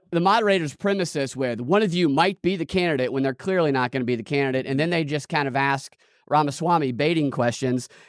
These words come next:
A-, and I, I'm waiting, I'm counting down until they ask about your statements when you were talking to Sean Hannity,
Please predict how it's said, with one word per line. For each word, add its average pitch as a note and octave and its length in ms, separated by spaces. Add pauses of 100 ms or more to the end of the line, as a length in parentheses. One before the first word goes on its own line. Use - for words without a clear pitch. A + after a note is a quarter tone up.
(160)
A-, - 60
and E3+ 520
I, E3+ 160 (140)
I'm F3 360 (280)
waiting, F3 520
I'm C#3+ 120
counting G#3+ 380
down E3+ 340
until C#3 440
they C#3+ 160
ask D3+ 360
about C3 420
your D#3 180
statements C#3 680 (360)
when D3+ 320
you D3+ 140
were D3+ 80
talking D#3 320
to C#3+ 80
Sean D3+ 300
Hannity, D#3 480